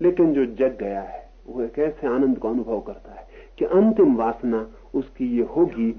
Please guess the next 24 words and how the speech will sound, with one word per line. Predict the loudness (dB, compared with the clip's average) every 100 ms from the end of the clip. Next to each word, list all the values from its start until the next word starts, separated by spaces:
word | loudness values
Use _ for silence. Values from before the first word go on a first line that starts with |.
| -10 -2
कि | 2
वो | 4
अपने | 2 2 -2
परिजनों | 2 2 4 2 2
को | 0
खबर | 0 2 2
कर | 2 -4
दे, | -6 -14 -18 -20 -20 -20 -20 -20 -20 -20 -20 -20 _ _ -20 _
अपने | -8 -4
परिजनों | 0 2 4 4 4
को | 0
खबर | -2 -2
कर | -4 -14
दे। | -18 -20 -20 -20 -20 -20 -20 -16
भला | -4 2 4
परिजन | 4 4 6 6
उसको | 6 2 0
गाली | 2 2 0
दे | -4 -12 -20 -20 -20 -20 -20 -20 -20 -20 _ _ _ _ _ _
कि | -2
बेवक्त | 2 4 2 2
नींद | 4 4 4
तोड़ | 0 -2
दी, | -8